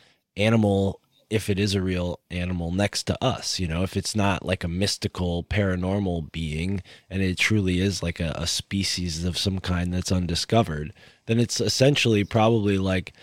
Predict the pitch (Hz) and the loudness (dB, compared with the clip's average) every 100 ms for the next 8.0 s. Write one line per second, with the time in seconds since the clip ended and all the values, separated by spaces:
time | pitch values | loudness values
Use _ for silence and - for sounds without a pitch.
0 | - - 113 101 107 101 95 - 107 101 | -14 -2 2 4 4 4 2 0 2 2
1 | 90 78 87 90 98 95 87 - - - | 0 -2 -2 0 2 2 0 -4 -14 -20
2 | - 95 90 85 82 85 80 76 160 113 | -6 -2 -2 -2 -2 -2 0 6 8 6
3 | 55 57 - 95 87 82 90 107 92 80 | 2 -8 -2 0 2 0 0 2 0 0
4 | - - 101 110 107 - 95 92 - 104 | -4 -2 2 2 2 0 -2 -4 -4 -2
5 | 90 - 92 - 95 90 90 90 85 80 | -2 -2 -2 0 2 2 0 0 -2 -6
6 | - - 107 101 104 - 92 87 85 - | -14 -2 2 4 2 -2 -2 0 -2 -4
7 | _ - _ - 82 - 98 - 95 | _ -20 _ -6 -2 0 0 0 -4